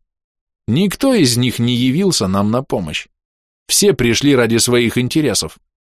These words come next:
И убьют любого ради этих же интересов. Следующий огненный шар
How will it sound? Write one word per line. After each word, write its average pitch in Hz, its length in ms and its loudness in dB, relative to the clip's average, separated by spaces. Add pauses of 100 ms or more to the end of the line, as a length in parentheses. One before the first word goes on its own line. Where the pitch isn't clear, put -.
(340)
И 190 100 0
убьют 104 420 0
любого 90 400 -2
ради 175 200 -2
этих 101 420 -6
же 117 140 -4
интересов. 131 600 -6 (960)
Следующий 185 480 0
огненный 95 400 0
шар - 340 -6